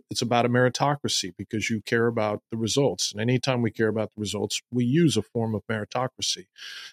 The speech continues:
And through that opponent process, you develop your skill and you work your way up.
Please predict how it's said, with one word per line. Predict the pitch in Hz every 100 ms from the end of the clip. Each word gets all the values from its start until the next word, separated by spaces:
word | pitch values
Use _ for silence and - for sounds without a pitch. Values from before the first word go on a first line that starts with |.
| _ 117
And | 120
through | - 175
that | 156 139
opponent | - 165 151 143
process, | - 156 127 117
you | 120
develop | 113 110 117 113 -
your | 107
skill | 107 - - 113 113
and | 110
you | 107
work | 110 107
your | 107
way | 107 107
up. | 107